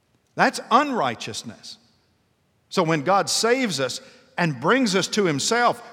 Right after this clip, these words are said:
when His precious treasure becomes a kingdom of priests, never forget there are global implications involved in that.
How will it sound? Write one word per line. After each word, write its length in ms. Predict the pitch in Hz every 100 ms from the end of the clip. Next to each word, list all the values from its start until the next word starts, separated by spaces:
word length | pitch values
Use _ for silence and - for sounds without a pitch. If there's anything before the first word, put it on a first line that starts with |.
| -
when 160 | 180
His 120 | 170 -
precious 480 | - 220 247 208
treasure 520 | - - 214 254 180 165
becomes 420 | 165 208 196 156
a 140 | 135 - - - _
kingdom 480 | - 277 294 233 190
of 140 | 147 -
priests, 420 | 247 269 180 -
never 280 | 165 269 247
forget 440 | 196 170 254 196
there 180 | 180 262
are 120 | 226
global 680 | 147 180 254 311 294 233 196
implications 840 | 202 160 - 220 240 - 117 107
involved 420 | 131 113 107 98
in 140 | 101 92
that. 200 | 90